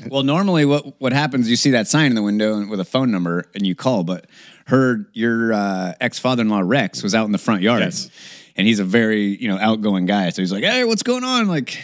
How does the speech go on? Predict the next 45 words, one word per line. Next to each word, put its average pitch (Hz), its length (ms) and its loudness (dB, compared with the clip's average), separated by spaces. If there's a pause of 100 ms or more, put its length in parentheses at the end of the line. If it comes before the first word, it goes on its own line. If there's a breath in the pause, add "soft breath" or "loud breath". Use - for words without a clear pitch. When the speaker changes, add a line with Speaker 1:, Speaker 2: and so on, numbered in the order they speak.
(160)
Speaker 1:
we're 107 120 -10
like, 87 220 -14 (200)
"Oh, 180 140 2
we're 151 60 0
looking 147 160 -2
for 143 60 -8
a - 20 -16
place 147 180 2
to 165 60 -2
rent." 156 100 0
"Well, 143 80 -4
come 208 160 4
on 233 160 2
in, 262 100 2
I'll 190 80 2
show 247 200 2
it 196 80 0
to 165 80 0
you." 113 140 2
And 95 300 -2
Speaker 2:
Yeah. 98 200 0 (200 soft breath)
Speaker 1:
he 131 180 4
took 113 180 0
us 110 100 -2
upstairs, 104 720 0 (120)
and 107 200 0
then 110 340 0
these 110 240 0
girls 110 540 0
came 104 260 0
running 104 200 2
up 104 120 -6
the - 60 -14
stairs 101 520 -2 (640)
behind 113 400 0
us 87 360 -6
when 107 140 -4
we 101 100 0
came 104 220 0
in, 120 140 2
and 95 100 0
it 87 120 -4
was 87 240 -4
Kelly 90 400 -2
and, 78 300 -8